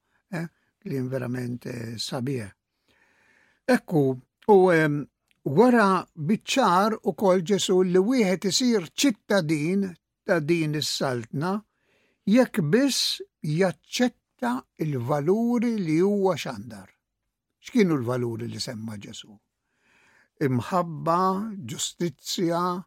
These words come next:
paċi, verità, tajjeb, em, eh, valuri li jagħmlu mid-dinja post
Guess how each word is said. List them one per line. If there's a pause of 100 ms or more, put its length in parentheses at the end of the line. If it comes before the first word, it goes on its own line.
(480)
paċi, (500)
verità, (420)
tajjeb, (600)
em,
eh, (960)
valuri
li (460)
jagħmlu
mid-dinja (960)
post